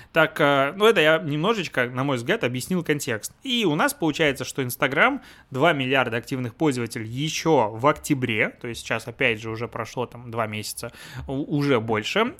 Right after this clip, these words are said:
И что, что из соседей? Есть TikTok, который в, м, когда, короче, тоже в конце этого года, э, рассказал о том, что у них один миллиард, примерно там тоже в сентябре было,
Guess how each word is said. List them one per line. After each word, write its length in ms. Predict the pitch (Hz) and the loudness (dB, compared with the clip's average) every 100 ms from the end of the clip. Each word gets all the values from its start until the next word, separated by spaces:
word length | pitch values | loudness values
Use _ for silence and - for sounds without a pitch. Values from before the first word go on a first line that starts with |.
| - | -2
И 800 | 131 131 131 131 127 127 123 - - - | 0 2 0 0 2 2 2 -2 -16 -16
что, 420 | - 165 185 175 | -2 2 2 0
что 280 | 147 - 175 | -6 -2 2
из 160 | 160 - | 2 2
соседей? 640 | 147 - 123 113 110 113 | 0 2 -2 -2 -6 -2
Есть 300 | 135 175 - | 0 0 0
TikTok, 340 | 156 208 269 - | 0 2 2 0
который 680 | - - 165 151 147 135 127 - - - | -4 0 2 2 2 2 0 -6 -18 -14
в, 720 | 113 127 139 131 127 123 117 | -4 -2 2 2 2 2 -2
м, 520 | 113 113 113 110 110 | -6 -10 -8 -8 -4
когда, 420 | 123 113 113 107 127 175 _ | -4 2 2 0 -6 -18 _
короче, 340 | - 143 - - | -2 -2 -2 0
тоже 260 | 139 120 | 2 2
в 140 | 110 113 | -4 -4
конце 300 | 127 - 131 | -4 0 -2
этого 240 | 120 117 | 0 -2
года, 260 | 120 123 113 | 0 0 0
э, 360 | 113 117 127 | -2 -4 -4
рассказал 320 | 120 - 127 | -6 0 0
о 40 | 120 | 0
том, 140 | 127 | -2
что 160 | - 123 | -6 -8
у 40 | |
них 240 | 117 117 123 | -6 -6 -6
один 280 | 117 127 | -4 -4
миллиард, 480 | 123 123 123 110 - | -4 0 2 0 -4
примерно 320 | 117 120 110 | -10 -8 -6
там 160 | 110 107 | -8 -10
тоже 240 | - 117 | -2 -2
в 40 | 107 | -2
сентябре 380 | 120 120 117 110 | -10 -6 -2 0
было, 260 | 113 113 | 0 -2